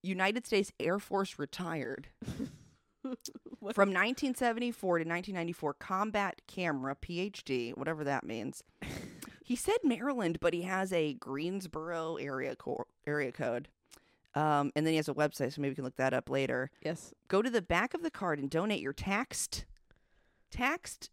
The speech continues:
Speaker 1: deductible for nonprofit.
Speaker 2: What the fuck?
Speaker 1: So he wants me to go do a show in Maryland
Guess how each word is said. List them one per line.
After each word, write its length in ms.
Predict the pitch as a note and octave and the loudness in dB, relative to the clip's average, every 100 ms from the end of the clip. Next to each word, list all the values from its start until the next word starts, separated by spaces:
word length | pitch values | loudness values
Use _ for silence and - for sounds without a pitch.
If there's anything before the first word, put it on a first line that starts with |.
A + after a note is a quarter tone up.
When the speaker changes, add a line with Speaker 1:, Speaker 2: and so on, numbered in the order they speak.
| E3+ | -6
Speaker 1:
deductible 720 | G3 G3 F#3+ - E3+ C#3 C3+ | 2 4 4 2 2 2 2
for 160 | - | 0
nonprofit. 800 | C3+ C#3 E3+ F#3 C#3+ C#3 - B2 - F#3 | 2 2 2 0 0 0 0 -4 -4 -8
Speaker 2:
What 260 | G#3 G3+ G4 - | 0 2 2 2
the 140 | G#4+ | 0
fuck? 520 | - - - F3 E3 | 0 -6 0 4 4
Speaker 1:
So 60 | D4 | 4
he 120 | C4 | 4
wants 220 | C#4 C#4+ | 6 6
me 60 | C4+ | 4
to 80 | A3+ | 4
go 100 | G3 | 4
do 140 | F#3 | 4
a 60 | E3+ | 2
show 200 | E3+ E3+ | 4 4
in 160 | C#3 | 4
Maryland 680 | C#3+ C3+ C#3 A#2+ G#2 A#2+ E3 | 2 2 0 0 -4 -8 -10